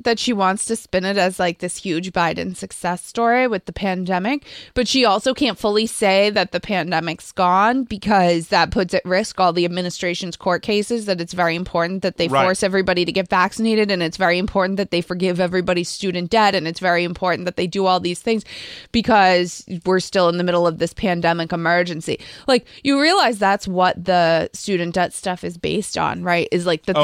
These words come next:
Speaker 1: this is
Speaker 2: I
Speaker 1: a
Speaker 2: know.
Speaker 1: pandemic emergency, and it's in the heroes Act, which is
Speaker 2: Yep.
Speaker 1: for nine eleven first responders, to give nine eleven first responders relief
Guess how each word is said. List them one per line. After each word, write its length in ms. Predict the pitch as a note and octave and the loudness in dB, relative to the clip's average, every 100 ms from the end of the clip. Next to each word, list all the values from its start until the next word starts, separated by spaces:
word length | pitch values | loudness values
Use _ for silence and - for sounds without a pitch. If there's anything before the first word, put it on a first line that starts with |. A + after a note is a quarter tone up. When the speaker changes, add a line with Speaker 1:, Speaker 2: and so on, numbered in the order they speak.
| D3 | 4
Speaker 1:
this 40 | |
is 80 | B2 | 4
Speaker 2:
I 20 | |
Speaker 1:
a 40 | C#3+ | 2
Speaker 2:
know. 60 | G3 | 2
Speaker 1:
pandemic 540 | B3+ A#3 A3+ A3+ A3 | 2 2 2 0 0
emergency, 760 | G#3+ G#3 G3+ G#3+ A#3+ A#3+ C#4+ C4+ | 0 2 2 2 -2 -2 0 0
and 120 | A3+ | 0
it's 140 | G3 | -2
in 120 | G#3+ F#3+ | -2 -2
the 60 | |
heroes 440 | - G#3 G3+ A3 A#3+ | -2 0 2 4 4
Act, 320 | A#3+ C4 A3+ | 2 2 -4
which 160 | G#3+ | 0
is 60 | G3 | 0
Speaker 2:
Yep. 60 | G3 | 2
Speaker 1:
for 120 | G3+ | 2
nine 340 | A3 G#3 G#3+ | 2 2 2
eleven 480 | G3+ G3 F#3+ G#3+ G#3+ | 2 4 2 0 -2
first 280 | G#3+ G#3 - | -2 -2 -2
responders, 640 | A3+ - A3 A3 A#3 A#3+ - | -6 -2 0 0 0 -2 -4
to 80 | |
give 160 | G#3 F#3+ | -4 -2
nine 300 | F#3+ F3+ F#3+ | 0 0 0
eleven 340 | F3+ F3 G3 | 2 0 0
first 260 | A3 G#3+ G#3+ | -4 -4 -4
responders 540 | A3 - G#3+ G#3+ G#3+ | -8 -2 -2 -2 -2
relief 400 | A3 G#3+ A3+ - | -2 -2 -2 -4